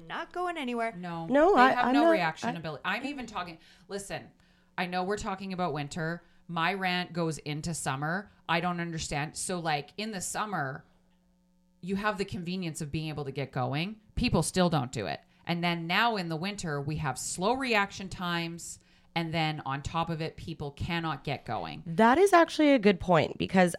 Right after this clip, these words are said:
Speaker 3: I have always found when I'm at a light and there's somebody at a light beside me and the light goes green and I hit the gas and I'm off. And this is, like, the summer 'cause I'm not, like, pedal to the metal
Speaker 1: Yeah.
Speaker 3: in the winter, obviously.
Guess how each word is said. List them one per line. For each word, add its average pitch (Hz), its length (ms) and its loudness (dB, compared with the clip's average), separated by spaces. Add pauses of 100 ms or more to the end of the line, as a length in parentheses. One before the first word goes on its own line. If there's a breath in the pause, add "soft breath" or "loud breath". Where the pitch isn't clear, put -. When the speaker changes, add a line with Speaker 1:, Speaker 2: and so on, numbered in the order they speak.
(120)
Speaker 3:
I 214 240 12
have 349 240 10
always 170 320 8
found 147 400 6
when 156 180 4
I'm 208 280 10
at 320 100 10
a 320 40 12
light 156 400 8
and 165 120 6
there's 151 160 4
somebody 202 320 4
at 240 100 6
a 214 60 6
light 170 240 8
beside 160 420 4
me 139 260 2 (640 soft breath)
and 165 300 6
the 156 80 6
light 165 240 10
goes 254 200 6
green 170 260 0 (100)
and 165 100 6
I 175 200 10
hit 202 180 6
the 226 60 8
gas 170 340 6
and 156 100 2
I'm 156 220 2
off. 135 540 4
And 208 100 4
this 208 140 6
is, 214 60 2
like, 233 160 6
the 214 80 6
summer 135 320 4
'cause 143 180 -4
I'm 151 60 0
not, 165 180 6
like, 185 240 4 (880)
pedal 180 300 4
to 165 120 0
the 160 80 4
metal 147 440 6
Speaker 1:
Yeah. 175 40 6
Speaker 3:
in 156 60 4
the 143 60 2
winter, 156 540 4
obviously. 160 920 4